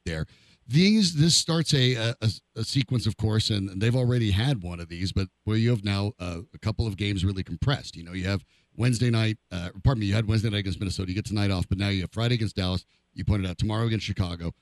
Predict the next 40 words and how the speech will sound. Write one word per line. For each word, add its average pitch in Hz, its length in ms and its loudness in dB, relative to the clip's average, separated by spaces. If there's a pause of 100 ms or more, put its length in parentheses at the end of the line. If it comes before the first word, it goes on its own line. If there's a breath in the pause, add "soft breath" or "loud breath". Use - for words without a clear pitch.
(120)
They - 80 -14
get 87 140 -12
Sunday 127 320 4
off, 107 200 2
then 104 120 -4
they're 95 100 -2
back 110 280 0
against 104 340 -4
New 104 120 -2
Orleans 95 300 -4
on 90 160 -4
Monday. 90 300 -2
So - 140 -6
you 92 40 -4
get 95 160 -4
the - 160 -10
three 147 300 4 (420)
in 139 180 4
four 135 300 2
nights. 113 340 2 (880)
Is, 170 280 2
is 139 200 4
that 185 280 4
for 190 160 2
a 170 60 2
guy 151 180 2
like 151 240 2
Porter 147 400 4
and 185 320 2
for, 175 140 2 (100)
and 180 240 2
let's 156 300 2
even 151 160 2
extend 135 340 0
it 131 100 -2
to 110 80 4
the, 110 140 0
to 101 140 -4
the 107 80 0
bench, 87 340 -6